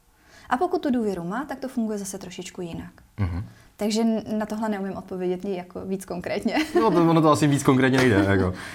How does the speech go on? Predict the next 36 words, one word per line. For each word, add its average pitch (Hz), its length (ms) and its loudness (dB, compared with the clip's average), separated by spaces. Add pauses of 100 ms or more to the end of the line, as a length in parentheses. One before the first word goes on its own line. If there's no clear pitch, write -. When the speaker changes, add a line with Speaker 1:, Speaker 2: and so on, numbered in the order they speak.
(120)
Speaker 2:
A 98 400 6 (340)
jakým 151 300 4
povelem 113 380 4
teda 104 180 4
vlastně 98 680 0
psa 90 360 0
přivoláváš? 85 580 2
Co 104 120 0
je 98 40 2
pro 101 140 2
tebe 92 180 2
ten 92 200 2
primární 90 720 2
přivolávací 82 600 -2
povel? 82 340 -4
Speaker 1:
Eh, 208 60 0 (880)
pro 247 180 -2
mě, 262 680 0 (320)
eh, 196 540 -8 (400)
takhle, 175 280 -6
já 208 140 -4
se 302 180 -4
věnuju 226 380 -2
mimo 220 260 0
jiný 190 720 -4
té 196 140 -6
kinologii 190 520 -4
trošku 202 300 -10
obšírněji, 247 600 -2
takže 214 240 -4
děláme 185 680 -6
i 165 180 -8
takovou 170 280 -12
tu 175 100 -14
klasickou 185 500 -8
poslušnost. 233 680 -8